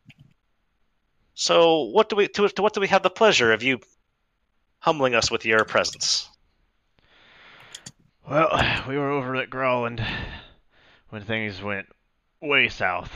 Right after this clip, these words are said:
Speaker 2: Figured I'd check back into the base, and things got so scattered I didn't, didn't know where to, where to start. So we came
Speaker 1: The
Speaker 2: here. Maybe that
Speaker 1: base?
Speaker 2: was a mistake, but wanted to make sure everything was still on track.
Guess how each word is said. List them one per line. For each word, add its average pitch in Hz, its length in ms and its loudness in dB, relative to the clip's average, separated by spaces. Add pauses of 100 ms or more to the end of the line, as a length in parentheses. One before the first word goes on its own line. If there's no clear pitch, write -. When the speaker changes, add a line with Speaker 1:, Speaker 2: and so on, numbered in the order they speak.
(360)
Speaker 2:
Figured 98 360 -10
I'd - 40 -20 (360)
check - 240 -4
back 101 220 -4
into 101 160 -6
the 95 80 -10
base, 98 320 -2
and 87 120 -20
things 98 200 -10
got 95 200 -8
so 92 140 -16
scattered 90 420 -4
I 87 160 -6
didn't, 85 200 -20 (100)
didn't 90 200 -20
know 90 140 -14
where 87 200 -14
to, 85 100 -16 (260)
where 101 140 -8
to 85 60 -18
start. 85 340 -12 (1400)
So 92 80 -18
we 90 80 -16
came 98 220 -2
Speaker 1:
The 98 60 -10
Speaker 2:
here. 98 140 -4
Maybe 120 320 4
that 110 160 4
Speaker 1:
base? 113 80 -2
Speaker 2:
was 107 120 -8
a 104 40 -14
mistake, 107 580 -2
but 95 200 -10 (1300)
wanted 92 140 -14
to 90 60 -16
make 92 160 -8
sure 101 140 -8
everything 92 220 -10
was 90 100 -14
still 90 180 -8
on 85 100 -12
track. 85 380 -10